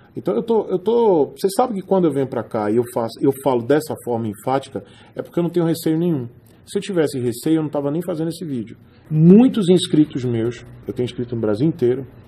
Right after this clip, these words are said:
querem comprar motos da Suzuki J T Z, é, Haoju, Kinko, Zontes,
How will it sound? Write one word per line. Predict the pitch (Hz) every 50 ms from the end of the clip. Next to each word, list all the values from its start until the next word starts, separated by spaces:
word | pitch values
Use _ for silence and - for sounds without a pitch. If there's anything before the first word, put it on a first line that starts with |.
| - - - - - - -
querem | - 160 156 160 160 165 160
comprar | 156 - - 156 139 - - 135 131 131 127 131 131 - -
motos | 131 123 120 120 117 117 113 - 123 107
da | 113 -
Suzuki | 101 - 117 104 95 107 117 117 - - - 135 - - - -
J | 107 98 113 107 - 107
T | - 113
Z, | 104 90 95 98 - - - - - - - - 92
é, | 92 90 85 80
Haoju, | 80 85 95 90 87 78 85 90 95 95 95 92 - - -
Kinko, | - 90 90 90 92 92 - - 90 87 87 - - - - - - 92 90 87
Zontes, | 92 - - - - - - -